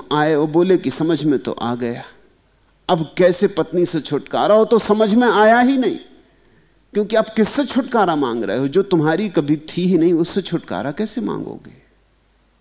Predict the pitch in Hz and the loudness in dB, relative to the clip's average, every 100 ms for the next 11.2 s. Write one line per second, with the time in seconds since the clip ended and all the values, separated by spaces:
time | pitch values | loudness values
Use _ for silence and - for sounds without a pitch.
0 | _ _ _ _ _ _ _ _ _ _ | _ _ _ _ _ _ _ _ _ _
1 | _ _ - 135 143 110 110 107 107 139 | _ _ -12 -4 -2 -2 -2 -4 -4 -8
2 | - - - 69 - 156 160 - - - | -10 -12 -12 -12 -10 -10 -10 -12 -18 -20
3 | - - _ - 190 170 135 131 170 220 | -20 -20 _ -6 -4 0 0 0 2 2
4 | 220 262 285 262 262 247 220 202 208 208 | 4 4 6 6 6 4 2 2 0 2
5 | 220 180 190 214 214 233 214 160 165 175 | 0 0 -2 0 0 0 0 2 2 2
6 | 151 - - _ _ _ _ _ _ _ | -2 -6 -20 _ _ _ _ _ _ _
7 | - - - - - - - 175 180 151 | -18 -18 -18 -20 -20 -12 -4 0 0 0
8 | 113 117 147 - _ _ _ _ _ _ | -2 -2 -4 -10 _ _ _ _ _ _
9 | _ - - 120 127 123 113 156 151 139 | _ -16 -6 -2 0 0 -2 -2 -2 -6
10 | - - 127 120 139 117 - 92 92 87 | -8 -6 -4 -2 -4 -8 -8 -8 -6 -8
11 | 95 123 | -12 -14